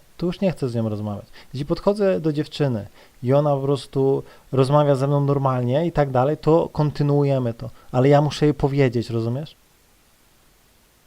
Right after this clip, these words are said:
I to jest takie proste. I teraz zastanawiasz się, dlaczego tyle dziewczyn jest samych, dlaczego tyle dziewczyn ma przebiegi, dlaczego po prostu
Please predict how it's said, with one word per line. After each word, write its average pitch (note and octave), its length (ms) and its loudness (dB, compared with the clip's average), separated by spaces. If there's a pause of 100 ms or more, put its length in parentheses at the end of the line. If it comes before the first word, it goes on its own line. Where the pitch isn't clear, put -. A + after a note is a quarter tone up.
(1400)
I C#3 60 -8
to D3+ 80 2
jest E3+ 100 -2
takie F#3 200 0
proste. C#3 380 -2 (420)
I C#3 60 0
teraz D#3 220 6
zastanawiasz D#3+ 480 0
się, - 140 -4
dlaczego D3+ 360 0
tyle D3 240 0
dziewczyn C3+ 360 -2
jest B2 180 -4
samych, C3+ 540 0 (220)
dlaczego C#3 380 2 (200)
tyle C#3 220 2
dziewczyn C3+ 360 0
ma C3 120 2
przebiegi, C3+ 840 0 (260)
dlaczego C#3 460 2
po C3+ 100 0
prostu C3 600 2